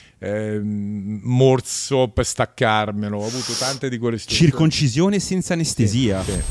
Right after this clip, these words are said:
Speaker 1: bravo.
Speaker 2: Ma ragazzi, ma quella è una cosa, io ho avuto la circoncisione
Speaker 1: No,
Speaker 2: con anestesia.
Speaker 1: circoncisione senza anestesia, circoncisione con anestesia.
Speaker 2: Ah.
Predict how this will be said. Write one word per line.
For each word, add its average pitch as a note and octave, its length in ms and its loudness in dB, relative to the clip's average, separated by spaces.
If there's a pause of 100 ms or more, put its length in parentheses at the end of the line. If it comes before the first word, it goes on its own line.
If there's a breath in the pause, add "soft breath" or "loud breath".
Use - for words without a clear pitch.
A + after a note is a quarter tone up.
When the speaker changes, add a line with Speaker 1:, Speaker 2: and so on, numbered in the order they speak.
(120)
Speaker 1:
bravo. D#2+ 260 -8 (180)
Speaker 2:
Ma F#2+ 120 -4
ragazzi, A#2+ 280 -2
ma F#2 100 -4
quella B2 240 0
è C#3+ 40 0
una C3+ 120 -2
cosa, A#2 300 2
io C3+ 140 4 (100)
ho - 60 -6
avuto A2+ 240 -2
la G#2+ 60 0
circoncisione G#2 540 -2
Speaker 1:
No, F#3 160 8
Speaker 2:
con A#2 100 0
anestesia. B2 280 2
Speaker 1:
circoncisione A2+ 600 0 (360)
senza A#2 380 -4
anestesia, F#2+ 520 -6
circoncisione G2+ 1300 -6 (200)
con G2 280 -14
anestesia. G#2 1040 -2
Speaker 2:
Ah. G2+ 100 -4